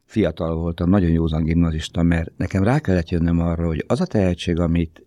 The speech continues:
amivel engem az Isten megáldott, ha már ilyen holisztikus műsorban vagyunk, az, az kevés. Az nem elég. Ezért valahol akkoriban próbáltam ezt, ö,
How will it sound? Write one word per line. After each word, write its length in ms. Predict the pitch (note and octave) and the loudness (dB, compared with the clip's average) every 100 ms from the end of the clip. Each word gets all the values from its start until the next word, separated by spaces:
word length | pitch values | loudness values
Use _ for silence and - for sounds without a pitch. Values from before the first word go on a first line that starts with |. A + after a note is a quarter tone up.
| _ | _
amivel 640 | - F2+ F2 E2 - E2+ E2+ | -6 0 0 0 -2 -2 -2
engem 240 | F2 F#2 | 0 -2
az 120 | E2+ | -2
Isten 340 | G2+ - E2 E2 | -2 -2 -2 0
megáldott, 480 | E2 E2 D#2+ E2+ - | 0 -2 -4 -6 -4
ha 100 | E2 | -4
már 160 | E2 | -2
ilyen 180 | E2+ E2+ | -4 -4
holisztikus 520 | F2+ E2 - - F2 | -6 -8 -8 -10 -6
műsorban 560 | F#2 F2+ - F2+ D#2+ E2+ | -4 -4 -4 -4 -2 -2
vagyunk, 360 | F2+ F#2 F#2+ - _ _ _ _ _ | 0 0 -2 -4 _ _ _ _ _
az, 460 | F#2+ F2 - - - _ - | -4 -4 -6 -10 -16 _ -8
az 180 | - | -6
kevés. 540 | - G2+ E2 B1+ - - _ _ _ _ _ _ _ | 0 0 2 -2 -8 -14 _ _ _ _ _ _ _
Az 160 | - F2+ | -8 0
nem 180 | G#2 F#2+ | 2 2
elég. 300 | D2 - - _ _ _ _ | 0 -6 -12 _ _ _ _
Ezért 320 | - A2+ A2+ F#2 | -2 2 2 2
valahol 640 | B2 C3+ F#2 F#2 F#2 G#2+ | 2 2 2 2 2 2
akkoriban 640 | - - - G2+ F#2+ F#2+ G2 | -2 -6 -2 0 2 2 0
próbáltam 720 | F2 G#2+ F#2 F2 E2 - E2 | 2 0 2 -2 -2 -2 0
ezt, 520 | E2+ F2+ A2 - - | 0 0 -2 -8 -4
ö, 220 | E2+ F2 | 0 0